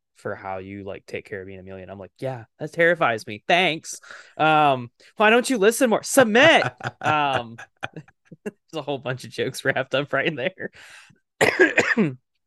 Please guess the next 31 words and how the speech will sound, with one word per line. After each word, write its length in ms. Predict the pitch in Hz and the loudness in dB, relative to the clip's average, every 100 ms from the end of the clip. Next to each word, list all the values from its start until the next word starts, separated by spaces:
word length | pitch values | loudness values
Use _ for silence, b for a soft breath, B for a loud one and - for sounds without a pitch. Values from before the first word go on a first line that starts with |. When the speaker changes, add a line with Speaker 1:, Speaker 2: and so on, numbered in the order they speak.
| _ _ _ - | _ _ _ -14
Speaker 1:
So, 540 | - 151 143 139 131 B B B B - | -2 4 6 4 2 B B B B 0
um, 580 | 160 165 147 131 113 - _ | 2 4 2 0 -8 -14 _
so 120 | - | -2
no, 160 | 180 131 | 2 2
like, 160 | 127 - | 2 2
be 100 | 254 | 2
a 60 | 294 | 4
man, 400 | 254 202 127 123 | 6 4 2 -4
like, 200 | 160 165 _ _ - | -6 -6 _ _ -8
act 200 | 180 208 | -6 -4
like 200 | 170 170 | -8 -6
men, 300 | 143 131 143 - | -8 -8 -14 -8
you 160 | 151 | -4
know? 260 | 127 131 143 _ _ _ | -2 -4 -6 _ _ _
Uh, 300 | 127 123 120 | 0 2 2
go 120 | 117 131 | 0 0
listen 180 | 139 | 0
to 60 | 147 | -4
that 100 | 131 | -6
series 300 | - 139 131 | -4 -4 -2
by 120 | 131 | -2
Joby. 280 | 123 123 123 | 0 0 2
That's 160 | 120 - | -2 -2
great. 380 | 131 120 113 _ _ _ _ _ _ | 0 0 -2 _ _ _ _ _ _
But 380 | 170 165 143 131 139 | 4 6 8 4 0
I 100 | 151 | -4
do 280 | 131 151 | 0 0
think 360 | 156 147 131 104 | 0 -6 -10 -10
because 580 | 131 113 - 160 151 139 | -14 -14 -2 0 0 -2
of 180 | 127 113 | -8 -4
the 240 | 123 117 | -2 -2